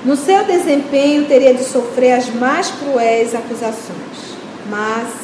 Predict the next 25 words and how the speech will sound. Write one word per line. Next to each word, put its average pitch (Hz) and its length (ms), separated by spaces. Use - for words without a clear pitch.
no 233 140
santuário 254 640
do 247 100
seu 247 220
coração 240 680
devotado 226 920
e 208 40
sincero, 214 720
Paulo, 233 540
de 233 120
par 277 540
com 262 140
os 254 100
grandiosos 262 880
serviços 247 680
apostólicos, 233 1000
levaria 285 480
a 302 40
coleta 269 600
em 254 40
favor 240 420
de 226 120
Jerusalém 220 760
até 285 640
ao 277 140